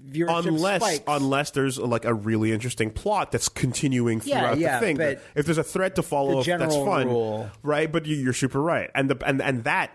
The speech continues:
Speaker 2: again, it's like a video game thing because, you know, i-, when you have films that are broken up into acts, you can, you, you, there's a weight that, there's a structure to it that is meant to
Speaker 1: Yeah.
Speaker 2: keep your interest peaked until a certain point, and then find another climax, right?
Speaker 1: Mm-hmm.
Speaker 2: With,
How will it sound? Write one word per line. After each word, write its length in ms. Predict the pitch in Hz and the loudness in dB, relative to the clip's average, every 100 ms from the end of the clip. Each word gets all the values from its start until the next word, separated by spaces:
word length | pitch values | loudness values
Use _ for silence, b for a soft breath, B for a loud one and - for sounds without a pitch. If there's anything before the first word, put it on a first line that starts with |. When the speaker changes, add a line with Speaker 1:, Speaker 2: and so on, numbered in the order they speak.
| - | -2
Speaker 2:
again, 240 | 127 147 | 0 0
it's 100 | 113 | 0
like 100 | 123 | 0
a 60 | 120 | -2
video 400 | 117 156 151 123 | -2 -2 0 0
game 220 | 113 110 | 0 -2
thing 240 | - 107 | 0 0
because, 400 | 101 104 117 107 - B B | 0 0 0 0 -6 B B
you 100 | - | -2
know, 280 | 170 151 147 - | 0 0 -2 -4
i-, 120 | 117 | -2
when 240 | 156 160 165 | 0 2 2
you 80 | 170 | 2
have 180 | 156 | -2
films 280 | - 156 143 | -2 0 2
that 80 | 127 | 2
are 60 | 123 | 2
broken 240 | 120 120 | 0 0
up 80 | 113 | 0
into 220 | 110 101 | 0 0
acts, 320 | 147 143 - 127 | 0 0 0 -2
you 60 | |
can, 200 | 113 117 110 | 0 -2 0
you, 180 | 117 | 0
you, 260 | 113 104 104 - | 0 0 -8 -10
there's 240 | - 107 | -4 0
a 60 | 107 | 2
weight 340 | 95 120 113 | 2 0 -2
that, 220 | 110 - - - | -4 -4 -8 -6
there's 140 | 117 | -2
a 40 | |
structure 380 | 110 - 190 - | 0 0 0 0
to 240 | - 107 104 | 0 0 0
it 120 | - B B | -2 B B
that 140 | 120 127 | -2 0
is 140 | 113 | 0
meant 140 | 120 120 | 0 -2
to 60 | |
Speaker 1:
Yeah. 40 | 107 | 0
Speaker 2:
keep 200 | 147 123 | -2 0
your 160 | 110 | 2
interest 500 | 117 113 104 - - - - | 2 0 -2 -2 -6 -10 -4
peaked 280 | - 127 - | 0 0 0
until 220 | 113 113 | 0 0
a 20 | |
certain 240 | 98 110 - | 0 -4 -4
point, 320 | 202 214 202 B B | 0 0 -2 B B
and 160 | 123 | 0
then 200 | 123 120 | 2 0
find 260 | 117 123 120 | 0 0 2
another 300 | 117 117 107 | 2 2 2
climax, 520 | 107 143 117 73 - | 0 0 0 -4 -4
right? 240 | 110 110 113 | 0 2 0
Speaker 1:
Mm-hmm. 140 | 104 92 B - | -4 -12 B -4
Speaker 2:
With, 520 | 117 147 143 - | 0 0 0 -6